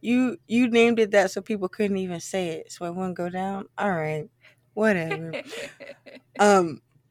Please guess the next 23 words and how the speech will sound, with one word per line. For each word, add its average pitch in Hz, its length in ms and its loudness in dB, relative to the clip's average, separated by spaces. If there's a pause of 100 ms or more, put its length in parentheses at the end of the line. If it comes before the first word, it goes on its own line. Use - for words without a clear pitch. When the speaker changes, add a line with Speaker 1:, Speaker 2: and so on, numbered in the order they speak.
(380)
Speaker 1:
so 240 140 2
this 262 160 4
is, 269 140 2
like, 247 160 6
signed 208 480 2
into 202 360 2
law 185 420 6
in 175 480 0
January 185 460 4
eighteen 175 380 0
sixty-three. 175 640 0
Again, 190 500 6
Juneteenth, 196 880 2 (200)
uh, 170 400 4
like, 170 160 2
the 170 80 4
actual 185 340 6
day 170 400 2
that 165 220 2
this 165 160 -4
happens 165 420 0
is, 156 160 -8
like, 147 160 0